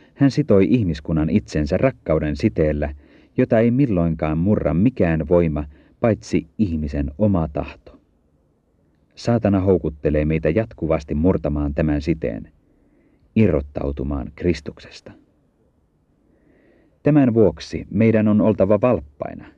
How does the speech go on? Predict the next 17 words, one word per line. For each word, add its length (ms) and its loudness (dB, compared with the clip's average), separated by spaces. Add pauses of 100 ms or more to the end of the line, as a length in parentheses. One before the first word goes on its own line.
(200)
kilvoiteltava 880 0
ja 120 2
rukoiltava, 640 -2 (1000)
jottei 400 0
mikään 680 0 (140)
saa 300 -2
meitä 440 -4
valitsemaan 920 -4
toista 380 0
Herraa, 600 -6 (640)
sillä 340 -4
tällaiseen 720 -2
valintaan 800 -2 (260)
meillä 320 -4
on 260 -8
aina 280 0
mahdollisuus. 840 -4